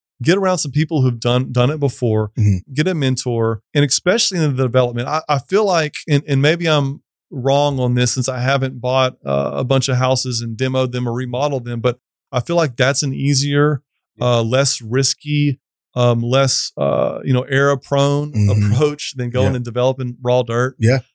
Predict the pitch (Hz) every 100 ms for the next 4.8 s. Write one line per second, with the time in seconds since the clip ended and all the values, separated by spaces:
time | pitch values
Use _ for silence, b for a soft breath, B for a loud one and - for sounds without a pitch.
0 | - 123 143 131 113 117 123 139 139 143
1 | 139 127 135 131 - 113 117 131 - 131
2 | 127 123 123 117 107 90 107 131 131 110
3 | 101 131 127 101 135 127 117 107 - 147
4 | 147 - 139 131 131 123 123